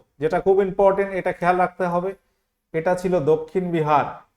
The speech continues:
এর রাজধানী প্রথম ছিল গ্রীবরজ বা রাজগৃহ, পরে হয়েছিল পাটলিপুত্র। ঠিক আছে, তাহলে মগধের রাজধানী কি ছিল যদি প্রশ্ন আসে, ডাইরেক্ট ওই রকম আসে না। প্রথম রাজধানী কি ছিল?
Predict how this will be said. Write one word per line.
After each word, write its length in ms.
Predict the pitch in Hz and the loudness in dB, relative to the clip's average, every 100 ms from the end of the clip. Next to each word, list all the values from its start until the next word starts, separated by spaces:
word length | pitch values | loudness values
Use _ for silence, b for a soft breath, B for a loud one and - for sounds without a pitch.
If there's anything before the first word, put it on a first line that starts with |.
| _ _ _ _ _ - | _ _ _ _ _ -2
এর 140 | 165 | 2
রাজধানী 420 | 160 165 160 190 185 | 4 2 0 -2 -2
প্রথম 340 | 175 180 190 180 | -4 -2 -2 -2
ছিল 180 | 185 | -4
গ্রীবরজ 580 | 185 131 180 180 190 185 | -4 -2 0 0 0 0
বা 180 | 190 180 | 2 4
রাজগৃহ, 800 | 160 156 139 175 180 175 190 - _ _ _ _ | 6 4 0 -2 0 0 -4 -10 _ _ _ _
পরে 260 | 156 165 190 | 4 4 4
হয়েছিল 500 | 180 185 185 190 196 196 _ _ _ _ _ | 2 0 0 0 -2 -6 _ _ _ _ _
পাটলিপুত্র। 800 | 165 165 175 175 170 156 - 120 - _ _ _ _ _ | 4 4 2 -2 -2 -4 -8 -10 -10 _ _ _ _ _
ঠিক 140 | 190 202 | 0 2
আছে, 220 | 185 156 | 0 0
তাহলে 240 | 160 165 | 2 2
মগধের 480 | 160 165 185 185 175 | 4 4 4 2 6
রাজধানী 440 | 170 156 180 190 | 6 6 4 2
কি 180 | 180 190 | -2 -6
ছিল 260 | - 196 180 | -2 0 2
যদি 180 | 175 175 | 2 0
প্রশ্ন 360 | 165 156 - | -4 -8 0
আসে, 360 | 170 165 190 220 _ _ _ _ 123 | 0 0 -2 -10 _ _ _ _ -12
ডাইরেক্ট 560 | 120 165 190 190 - | 2 4 4 0 -2
ওই 120 | 180 180 | 2 2
রকম 260 | 185 180 | 2 2
আসে 220 | 156 147 | 0 0
না। 140 | 160 180 | -4 -6
প্রথম 540 | - - 185 196 190 | -6 -2 -2 0 4
রাজধানী 360 | 175 156 165 160 | 4 4 0 -4
কি 180 | - 156 | -8 -10
ছিল? 320 | - 165 | -4 -2